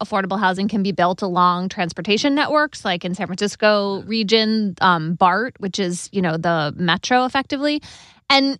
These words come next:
you could imagine a Cal-, uh, parts of California where you, you know, build up, you build more densely, you allow people to move into the cities by taking advantage of these transportation hubs. And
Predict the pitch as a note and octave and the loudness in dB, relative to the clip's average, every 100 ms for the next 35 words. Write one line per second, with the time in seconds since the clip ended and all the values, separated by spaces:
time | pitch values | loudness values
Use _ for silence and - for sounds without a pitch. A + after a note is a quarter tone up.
0 | - C#4 D#4+ - D4 D4 C#4+ D#4 G#4 F4+ | -6 0 2 2 0 2 2 2 0 0
1 | C4+ A#3 A3+ - A#3 A#3 G#3+ G#3 - G#3+ | 0 2 0 -2 0 2 2 0 0 0
2 | G3+ E3+ _ - A3+ - G#3 A#3 F3+ F3 | 0 -4 _ -4 -4 -2 -4 2 2 2
3 | D#4 G#4 A#3+ F3 F3+ F#3 F3+ F3+ F3 - | 0 0 0 0 0 0 0 0 -4 -12
4 | _ _ - A3+ A#3 A3 G#3+ G#3 - G#3 | _ _ -4 2 2 2 0 -2 -4 -2
5 | D4 F#3+ C#3+ C#3+ G3+ G3 A3+ G3+ - F4 | 0 0 -2 -2 0 2 2 0 4 4
6 | - - - G3 G3 G#3+ A3 C4 A#3 C4 | 2 -12 -10 -6 -2 2 2 0 -2 -2
7 | C4+ A#3 D#4+ G#4 - G3 D#3 G3 G3+ - | 0 0 -2 -4 -6 -6 -4 -2 -2 0
8 | G#3 G#3+ G#3+ B3 B3 - A#3+ A3 G3 A3 | 2 4 2 2 -2 -6 -6 -6 -6 -2
9 | A3 A3+ A#3 A#3 G#3 G3+ A3 G#3 - G#3 | 0 0 -2 -2 -4 -4 -4 -2 -4 -4
10 | C4+ C4+ F#3+ E3 G3+ F3+ F3+ F#3 - A3+ | -2 -2 -2 -2 4 4 2 -2 -2 -2
11 | G#3+ F#3+ F3 F#3+ G#3 F#3+ F3+ E3+ F3 - | 0 0 0 0 0 0 -2 -4 -6 -2
12 | E3+ F3 F3+ G3+ E4+ - F#3+ G#3+ F#3 D3 | -2 -2 -4 -2 -2 0 -2 0 0 0
13 | D#3 E3+ - F#3+ F#3 | -4 -6 -2 0 -2